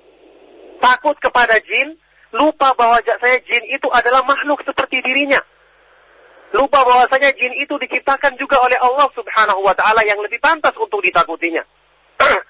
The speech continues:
Makanya Allah mencela dan sangat merendahkan perbuatan seperti ini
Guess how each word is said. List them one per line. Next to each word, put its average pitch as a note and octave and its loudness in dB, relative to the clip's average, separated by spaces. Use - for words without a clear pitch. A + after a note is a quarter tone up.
Makanya B3 2
Allah B3 2
mencela A3 0
dan F3+ -2
sangat C#4+ 2
merendahkan G#3+ 0
perbuatan F#3+ 0
seperti G#3 -6
ini F3 -6